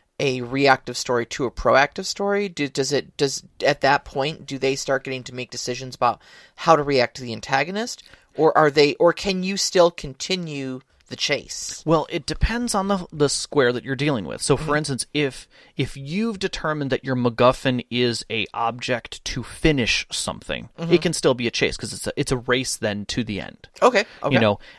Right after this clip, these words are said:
Speaker 2: on the other hand, if the MacGuffin is something that needs to, you know, a, a destruction, it's used for a final piece, whatever. If it is the, um, keystone, on the other hand, meaning
Speaker 1: Mm-hmm.
Speaker 2: removing that piece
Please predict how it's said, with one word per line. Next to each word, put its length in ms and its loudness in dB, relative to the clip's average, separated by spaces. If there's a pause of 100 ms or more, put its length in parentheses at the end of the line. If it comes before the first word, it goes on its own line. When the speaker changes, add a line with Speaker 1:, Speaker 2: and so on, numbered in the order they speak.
(100)
Speaker 2:
on 140 2
the 100 4
other 180 6
hand, 240 -2
if 140 -2
the 80 -2
MacGuffin 460 0
is 80 0
something 320 -2
that 160 0
needs 480 -4
to, 180 -2
you 80 0
know, 120 2
a, 140 0
a 240 0
destruction, 800 2 (260)
it's 180 -4
used 400 2
for 160 -2
a 60 -2
final 400 0
piece, 420 -6
whatever. 420 2
If 160 -6
it 120 0
is 160 -2
the, 240 0 (340)
um, 360 2 (600)
keystone, 680 -2
on 180 -6
the 80 -4
other 160 -4
hand, 320 -6
meaning 260 -2
Speaker 1:
Mm-hmm. 80 -4
Speaker 2:
removing 800 4
that 220 -8
piece 640 -6